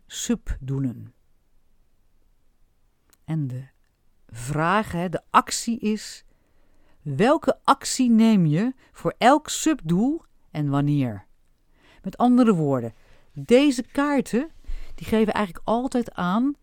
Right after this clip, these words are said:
een vraag. Hoe maak je een plan? Nou, dan ga je nadenken, hoe zal ik het plan gaan maken? Ik heb een doel.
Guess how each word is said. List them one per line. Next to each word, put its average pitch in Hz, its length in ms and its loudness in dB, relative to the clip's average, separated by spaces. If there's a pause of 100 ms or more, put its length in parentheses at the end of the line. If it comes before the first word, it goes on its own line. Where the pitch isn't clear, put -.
(340)
een 226 180 4
vraag. - 560 -4 (100)
Hoe 185 200 -6
maak 190 220 -2
je 175 100 -10
een 160 80 -8
plan? - 260 -10
Nou, 165 240 -4
dan 143 100 -10
ga 139 100 -4
je 139 60 -2
nadenken, 151 440 -4
hoe 165 100 -4
zal 170 100 -4
ik 156 80 -8
het 151 120 -14
plan 156 220 -6
gaan 139 120 -4
maken? 127 400 -10
Ik 196 160 -10
heb 220 120 -6
een 185 100 2
doel. 131 280 -6